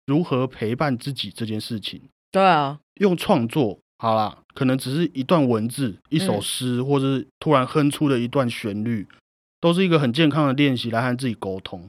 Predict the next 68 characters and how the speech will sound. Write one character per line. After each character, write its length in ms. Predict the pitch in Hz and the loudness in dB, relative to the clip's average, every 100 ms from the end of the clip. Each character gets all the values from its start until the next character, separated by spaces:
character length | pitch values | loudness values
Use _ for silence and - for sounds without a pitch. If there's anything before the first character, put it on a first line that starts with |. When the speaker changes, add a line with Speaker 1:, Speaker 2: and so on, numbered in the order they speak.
| _ - | _ -2
Speaker 2:
对 100 | 202 | 2
啊， 160 | 175 | 2
其 160 | 160 214 | 0 -4
实 140 | 226 | -2
当 180 | 233 240 | 2 2
你 100 | 220 | 2
有 140 | 156 | 2
了 80 | 139 | 2
目 240 | 156 180 165 | 0 -2 0
标 240 | 151 151 | 2 0
之 120 | 147 | 0
后， 200 | 151 151 | -4 -4
你 360 | 135 117 101 - _ | -6 -10 -14 -18 _
也 140 | - 135 | -10 -10
不 240 | - 143 | -10 -6
会 160 | 160 156 | -4 -4
觉 200 | 135 127 | -6 -8
得 180 | 123 | -10
孤 260 | 120 143 127 | -10 -10 -10
独， 180 | - - - _ _ _ | -12 -16 -16 _ _ _
你 180 | 156 - | -2 2
会 160 | 208 202 | 2 2
有 160 | 131 | -2
事 220 | 123 175 | -4 -8
做， 360 | 160 170 135 80 | -6 -4 -4 -6
Speaker 1:
嗯。 40 | - _ _ _ | -14 _ _ _
Speaker 2:
你 80 | 165 | -6
就 100 | 190 | -4
不 100 | 185 | 2
会 160 | 170 170 | 2 4
在 160 | 175 | 2
那 140 | 160 156 | -2 -4
边 180 | 151 147 - _ _ - | -6 -8 -14 _ _ -16
，“啊， 100 | 165 | -12
我 40 | |
现 80 | 147 | -8
在 80 | 147 | -8
干 160 | 147 131 | -8 -10
嘛？ 160 | 57 - _ _ - | -12 -18 _ _ -14
啊， 100 | 185 - _ | -12 -12 _
我 120 | 151 | -6
只 120 | 143 | 2
有 100 | 165 | 4
一 60 | 156 | 4
个 60 | 160 | 4
人。” 100 | 135 | 4
Speaker 1:
啊， 20 | |
不 0 | |
然 60 | |
去 40 | 107 | 2
找 0 | |
朋 160 | 110 | 0
友 140 | 113 101 | -2 -4
好 160 | 98 | -6
了。 80 | 85 | -8
Speaker 2:
对 140 | - 196 | -2 0
啊 80 | 160 | 2
，“我 100 | 143 | 0
只 120 | 175 | -4
有 100 | 175 | -4
一 60 | |
个 100 | 160 | -2
人， 100 | 143 | -4
我 80 | 123 | -6
可 140 | 120 139 | -8 -8
以 40 | |
干 180 | 143 123 | -6 -8
嘛？” 320 | - - | -10 -16